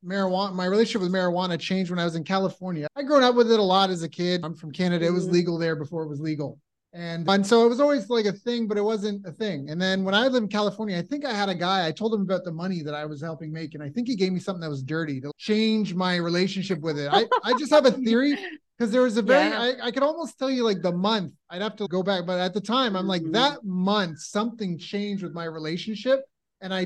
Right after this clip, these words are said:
Speaker 1: it
Speaker 2: Yeah.
Speaker 1: became different." And so then I started
Speaker 2: Yeah.
Speaker 1: smoking a lot more marijuana, a lot more weed than even I, like, I wanted to even. And
Speaker 2: Yeah.
Speaker 1: recently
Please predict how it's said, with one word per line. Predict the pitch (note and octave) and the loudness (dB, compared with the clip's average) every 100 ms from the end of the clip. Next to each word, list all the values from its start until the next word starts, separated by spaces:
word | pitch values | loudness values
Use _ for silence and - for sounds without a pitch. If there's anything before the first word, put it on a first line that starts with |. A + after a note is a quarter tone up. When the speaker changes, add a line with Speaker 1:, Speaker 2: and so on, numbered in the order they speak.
| F3+ | -4
Speaker 1:
it | G3+ | -4
Speaker 2:
Yeah. | F3+ E3+ | -2 -2
Speaker 1:
became | E3 G3+ G3+ G3 D#3 | -2 -2 0 -2 0
different." | G3+ G3+ F3+ D3 D#3 | 0 0 -8 -10 -8
And | F3+ F3+ | -8 -4
so | G3+ F#3+ | 0 2
then | C4+ | 2
I | C#4+ | 2
started | A3+ A3 G#3+ | -2 0 0
Speaker 2:
Yeah. | G3 A3 A#3 - | 0 -4 -14 -20
Speaker 1:
smoking | - G#3+ A3 G#3 | -6 -4 -2 -2
a | F#3+ | 0
lot | F#3 - | -2 -2
more | G3 F#3+ | -4 -4
marijuana, | F3+ F3 E3 E3 E3 D#3+ - _ _ - | -4 -4 -4 -4 -4 -6 -10 _ _ -6
a | |
lot | F3 G3+ | -2 0
more | G3+ F3+ | 2 4
weed | F#3 G3 F3 E3+ | 6 6 4 -2
than | D#3+ F3+ A3+ | -2 -2 -2
even | G3 F#3+ | -2 0
I, | F3+ F#3 G3 | 0 -2 -4
like, | F3+ E3+ | -4 0
I | E3+ | 0
wanted | F3 A3+ A3+ | 0 -2 -2
to | - B2+ | -6 -8
even. | D3+ F3 F3 F3 | -6 -4 -4 -4
And | E3 E3+ | -4 -2
Speaker 2:
Yeah. | F3 F#3+ - _ | -2 -6 -12 _
Speaker 1:
recently | D#3 A3+ G3+ A3+ G3+ G3 F3+ | -6 -4 -2 -2 0 0 0